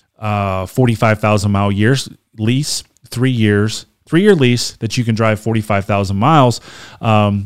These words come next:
you're gonna be outside of that extended warranty from thirty-six thousand to forty-five thousand. So you got a little bit of, uh, risk there.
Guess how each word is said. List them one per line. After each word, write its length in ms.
you're 180
gonna 120
be 140
outside 260
of 80
that 100
extended 340
warranty 440
from 320
thirty-six 540
thousand 360
to 100
forty-five 920
thousand. 380
So 140
you 120
got 100
a 40
little 180
bit 120
of, 240
uh, 200
risk 320
there. 340